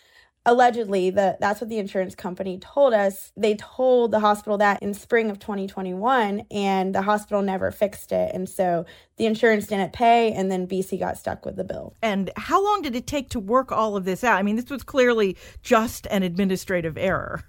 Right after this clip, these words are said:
Speaker 1: Baby Dorian got out of the nicu last January, so about a year ago. Um, and B C got the half a million dollar bill first in March of twenty twenty-one. Um, and then she was dealing with trying to get the bill resolved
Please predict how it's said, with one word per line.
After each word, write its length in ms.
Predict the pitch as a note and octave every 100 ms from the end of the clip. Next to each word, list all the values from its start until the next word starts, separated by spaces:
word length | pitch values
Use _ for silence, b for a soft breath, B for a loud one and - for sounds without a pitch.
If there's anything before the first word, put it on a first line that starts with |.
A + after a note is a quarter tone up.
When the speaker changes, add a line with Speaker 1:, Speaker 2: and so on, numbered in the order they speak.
| G#3
Speaker 1:
Baby 280 | A#3+ B3+ C#4+
Dorian 360 | A#3+ B3 B3+
got 120 | A#3+ A3+
out 100 | A3+
of 60 |
the 80 | A3+
nicu 760 | A3 A3 - G#3+ A3+ A#3 A#3 A#3
last 400 | G3 G#3+ A#3 -
January, 680 | A3 G#3 G#3+ G#3+ G#3 G#3+ A#3+
so 120 | A3
about 200 | G#3 G#3
a 20 |
year 280 | G3+ G3+ G3+
ago. 440 | G3+ G#3 G#3 A3+ B B B B -
Um, 260 | A3+ A3+ -
and 120 | A3
B 140 | A#3
C 160 | A#3 B3+
got 220 | A3+ A3
the 420 | A3 G#3 G3+ G3 G#3
half 280 | G#3+ G#3+
a 20 | G#3+
million 300 | G#3 G#3 G3
dollar 300 | F#3+ F#3+ F#3+
bill 200 | G3 F#3+
first 400 | - G3+ G3+ G3+
in 160 | F#3+
March 420 | F#3+ F#3 F#3 -
of 200 | - G3
twenty 320 | - G3+ G3 G3
twenty-one. 720 | G3 G3 G3 F#3 F#3 A3 A3+ B -
Um, 300 | A3+ G#3+ G#3
and 160 | G#3+
then 140 | A3 A3
she 160 | A#3+
was 160 | A3 G3
dealing 420 | A3 G#3 G#3 G3+
with 220 | G3 F#3
trying 180 | - G3+
to 60 | G3+
get 120 | G3
the 60 | F#3+
bill 240 | G3 F#3+
resolved 640 | F#3 F3+ F#3 F#3 F#3 F3+